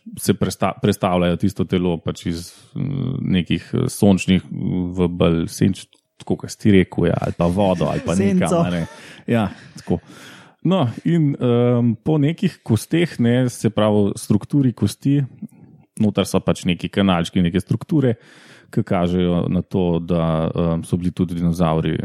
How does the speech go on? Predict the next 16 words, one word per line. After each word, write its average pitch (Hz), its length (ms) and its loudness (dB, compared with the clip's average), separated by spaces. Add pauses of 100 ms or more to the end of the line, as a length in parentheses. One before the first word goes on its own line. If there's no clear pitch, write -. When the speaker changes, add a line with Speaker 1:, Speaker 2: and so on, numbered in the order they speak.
Speaker 1:
toplokrvni, 101 720 0
ne, 90 180 2
s-, - 200 -10
in 90 300 0
se - 160 -4
pravi, 85 340 2
to 87 180 -2
se - 160 -6
zdaj 87 260 -2
nedvoumno 87 720 0
ve, 92 220 0 (800)
da 85 460 2 (260)
je 90 160 -2
bila 87 140 0
vsaj 90 260 -2
pač - 300 -8